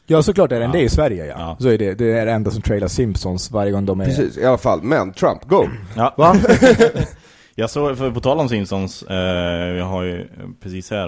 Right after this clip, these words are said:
Speaker 3: Jag
Speaker 2: har
Speaker 3: försöker få Soran att komma av
Speaker 4: Ja, jag fattar.
Speaker 3: vad han nu är
Speaker 4: Ja, jag
Speaker 3: inne på.
Speaker 4: fattar.
Speaker 2: I senaste avsnittet av Simpsons, när, eh, Bart skriver på tavlan, så står det, "Being right sucks." Eh, då syftar han ju då på att de har haft Trump som president i ett avsnitt.
Speaker 4: Jaha, ja, det var länge sedan jag så
Speaker 2: Ja.
Speaker 4: hade de den här. Det kom, det såg jag.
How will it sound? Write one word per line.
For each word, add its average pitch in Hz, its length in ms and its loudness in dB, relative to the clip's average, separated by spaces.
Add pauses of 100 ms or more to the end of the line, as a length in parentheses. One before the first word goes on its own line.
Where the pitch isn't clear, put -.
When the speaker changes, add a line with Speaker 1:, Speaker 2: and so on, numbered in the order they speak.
Speaker 3:
Jag - 0 -
Speaker 2:
har 101 80 0
Speaker 3:
försöker 107 360 -4
få 98 200 -6
Soran 92 360 -2
att 87 80 -8
komma 95 260 -4
av 92 460 0
Speaker 4:
Ja, 117 180 2
jag 117 100 0
fattar. 107 160 0
Speaker 3:
vad 95 140 2
han 95 160 -8
nu 87 160 -6
är - 40 -4
Speaker 4:
Ja, 117 60 0
jag 113 100 4
Speaker 3:
inne 87 100 -4
på. 120 60 0
Speaker 4:
fattar. 90 280 -2 (180)
Speaker 2:
I 107 280 -4
senaste 104 400 -4
avsnittet 95 280 -4
av 92 40 -4
Simpsons, 92 560 -10
när, 87 520 -4
eh, - 60 -10
Bart 92 320 -4
skriver 90 320 -8
på 92 60 -8
tavlan, 90 480 -4
så 95 100 -12
står 87 200 -6
det, 80 160 -8 (260)
"Being 98 480 -2
right 90 280 -2
sucks." - 680 -10 (760)
Eh, 80 360 -10
då 85 80 -10
syftar 85 300 -12
han 78 100 -10
ju 76 60 -10
då 76 100 -12
på 76 200 -14
att 71 120 -20
de 78 160 -12
har 76 80 -12
haft 78 400 -16
Trump 76 280 -12
som 82 260 -14
president 85 640 -12
i 73 160 -16
ett - 140 -20
avsnitt. 73 260 -6
Speaker 4:
Jaha, 139 540 4
ja, 104 140 0
det 117 80 -2
var 123 100 2
länge 120 240 0
sedan 98 200 -2
jag 82 180 -4
så - 100 -8
Speaker 2:
Ja. 92 140 2
Speaker 4:
hade 90 120 -4
de 87 60 -6
den 85 120 -6
här. 87 140 -6
Det 110 100 -6
kom, 104 140 -4
det 104 80 0
såg 92 240 -6
jag. 80 80 -8